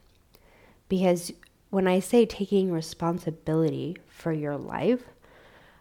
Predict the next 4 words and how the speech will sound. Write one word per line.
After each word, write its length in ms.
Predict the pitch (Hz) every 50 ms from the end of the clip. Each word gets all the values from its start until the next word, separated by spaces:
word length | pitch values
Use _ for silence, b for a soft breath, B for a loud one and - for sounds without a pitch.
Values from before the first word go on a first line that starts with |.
| B B _ -
I 120 | - 185 185
mean 280 | 196 190 185 185 180
taking 560 | 185 - - 196 180 185 196 196 190 190 190 190
responsibility 1200 | 170 165 165 - - 175 160 165 175 - 180 160 - 156 151 156 156 160 151 151 147 - -